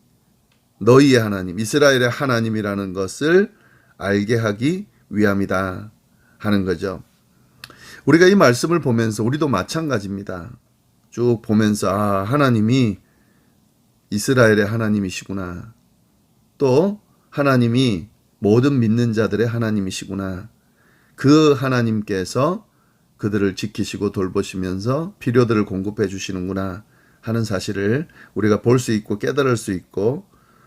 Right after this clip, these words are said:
어, 믿을 수 있어야 한다 하는 거죠. 정말 말씀대로, 어, 메추라기와 만나가 공급이 됩니다. 저녁에는 고기, 또 아침에는 떡을 배부르게 먹겠다, 먹이겠다라고 약속하신 말씀대로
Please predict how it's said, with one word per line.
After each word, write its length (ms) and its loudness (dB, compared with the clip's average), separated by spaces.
어, 120 -6
믿을 300 4
수 140 -6
있어야 280 -2
한다 520 -8
하는 280 -6
거죠. 380 -8
정말 300 4
말씀대로, 1000 2
어, 640 -2
메추라기와 720 4
만나가 640 0
공급이 480 -4
됩니다. 560 -8
저녁에는 640 0
고기, 500 -2
또 220 -2
아침에는 640 -4
떡을 300 2
배부르게 640 0
먹겠다, 640 -2
먹이겠다라고 800 0
약속하신 540 -2
말씀대로 840 -2